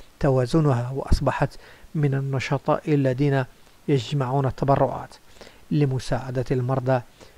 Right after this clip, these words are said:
بنفس المض-، المرض وزيادة الوعي بخطورته.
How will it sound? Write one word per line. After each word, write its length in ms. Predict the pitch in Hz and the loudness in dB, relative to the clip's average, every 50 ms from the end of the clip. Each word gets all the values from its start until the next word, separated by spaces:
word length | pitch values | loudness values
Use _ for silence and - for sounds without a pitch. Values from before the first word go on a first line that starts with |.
| - - | -6 -2
بنفس 340 | 156 151 147 139 - - 151 | 0 2 2 2 0 0 0
المض-، 480 | 131 127 131 131 123 139 147 - - | 0 0 0 0 2 2 2 2 0
المرض 340 | 156 135 135 139 139 127 117 107 - - - - _ - - - | -2 0 2 4 4 2 2 -2 -6 -20 -20 -20 _ -12 -4 0
وزيادة 640 | 160 143 120 127 135 135 139 143 139 127 135 127 - - | 0 0 0 0 0 2 4 4 4 2 0 -2 -2 -2
الوعي 560 | 135 127 135 147 139 127 127 127 127 127 123 - - - - - - - - - - | -2 0 2 2 2 2 2 0 -2 -2 -4 -6 -12 -20 -20 -20 -20 -20 -18 -12 -4
بخطورته. 760 | 156 127 156 131 - - - - 131 123 117 117 - - - | 0 0 0 0 0 -2 -2 0 0 0 0 -2 -4 -6 -8